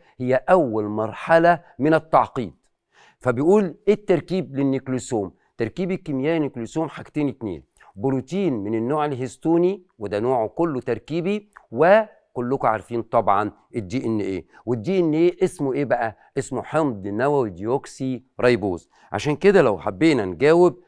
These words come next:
هنلاقي بالفعل التركيب الكيميائي للنيكلوسوم هو عبارة عن بروتين هستوني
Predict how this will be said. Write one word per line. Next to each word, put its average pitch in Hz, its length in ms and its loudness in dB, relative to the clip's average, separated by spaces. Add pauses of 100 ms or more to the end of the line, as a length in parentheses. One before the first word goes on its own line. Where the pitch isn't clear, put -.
(140)
هنلاقي 156 280 2
بالفعل 131 580 -2 (280)
التركيب 143 540 -4
الكيميائي 120 960 0 (680)
للنيكلوسوم 139 1080 0 (240)
هو 139 100 6
عبارة 170 400 4
عن 151 260 -2
بروتين 160 500 -2
هستوني 160 520 -2